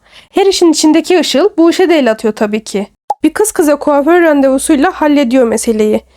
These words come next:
"Bekle, ben halledeceğim ev işini." diyor. "Doğacım, vardı ya zaten senin evin. Keşke kıymetini bilseydin de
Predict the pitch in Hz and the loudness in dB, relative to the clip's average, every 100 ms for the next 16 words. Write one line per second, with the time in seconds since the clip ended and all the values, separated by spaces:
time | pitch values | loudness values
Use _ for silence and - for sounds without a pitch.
0 | _ _ 359 359 320 262 - 320 339 349 | _ _ -2 0 0 0 0 2 4 2
1 | 339 285 339 247 233 - 226 220 220 208 | 2 2 2 0 0 -2 0 0 -2 -2
2 | - _ _ - 262 254 269 269 - 233 | -8 _ _ -2 0 0 0 -2 0 -2
3 | 226 302 381 415 - 269 - 240 233 233 | 0 0 0 0 0 0 0 0 2 2
4 | 370 - _ - 277 339 330 320 302 311 | 0 -4 _ -4 -2 -2 0 0 2 2
5 | 311 294 - 302 285 415 311 381 | 4 2 0 0 2 2 2 0